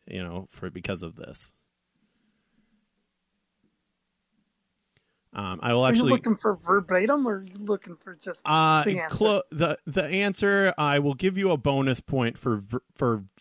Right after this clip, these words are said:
Speaker 1: verbatim. Um,
Speaker 2: Okay.
Speaker 1: 'cause it was Austin three sixteen, and then his response was something.
Speaker 2: Yeah, yeah, yeah. I,
Speaker 1: Yep.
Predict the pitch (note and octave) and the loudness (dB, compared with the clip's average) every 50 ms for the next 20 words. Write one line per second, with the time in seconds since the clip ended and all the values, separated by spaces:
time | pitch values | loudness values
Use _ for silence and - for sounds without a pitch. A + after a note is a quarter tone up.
0 | - - - B2 A2 F#2 F#2 G2 F2 E2 - D#2 - - - - - _ _ _ | -12 -4 0 0 0 0 0 -4 -6 -6 -8 -12 -18 -20 -20 -20 -20 _ _ _
1 | _ _ _ _ _ _ _ _ - - - F#2 F2 F2+ F2+ - - - _ _ | _ _ _ _ _ _ _ _ -16 -14 -12 -12 -12 -12 -14 -18 -20 -20 _ _
2 | _ _ _ _ _ _ _ _ _ _ _ _ _ _ _ - A3+ - G#3 D#3+ | _ _ _ _ _ _ _ _ _ _ _ _ _ _ _ -6 -6 -2 -2 0
3 | C#3 B2 C3+ C3+ B2+ A#2+ A#2 - D3 D#3 C#3+ C#3+ D3+ - - F3 D3+ C#3+ - - | 0 2 4 4 2 2 0 -2 -2 0 2 0 0 0 -2 -2 -2 -2 -2 0
4 | D#3 C#3+ C#3 - - D3+ B2 - - - - D3+ C3+ C3 B2+ B2 A#2+ A#2+ A2+ A2 | 0 0 0 0 0 -2 -4 -4 -6 -4 -2 -2 0 0 2 2 0 0 0 -2
5 | G#2+ - _ _ _ _ _ _ _ - B2+ A#2+ B2 B2 A#2 A2+ C3+ B2+ A2+ B2 | -4 -8 _ _ _ _ _ _ _ -4 -2 -2 0 0 0 0 -2 -2 -4 -6
6 | A#2 - - - C3 A#2 A#2 A2 - - B2 A2+ G#2+ G2+ F#2+ F2+ - - - - | -8 -6 -6 -4 -2 -2 -2 -2 -2 -2 -2 -2 0 -2 -4 -6 -10 -16 -20 -20
7 | _ _ _ _ _ - - - A#2 G2+ E2+ - - E2 D#2+ - _ _ _ _ | _ _ _ _ _ -10 -6 -4 -4 -4 -6 -8 -12 -14 -16 -18 _ _ _ _
8 | _ _ - D3 - C#4 C4+ C4 B3 A#3+ A3 G3+ G3+ - _ - C4+ C4 C4 C4 | _ _ -10 -8 -8 -8 -8 -6 -8 -8 -10 -10 -12 -14 _ -10 -10 -6 -4 -4
9 | B3 A#3+ | -4 -4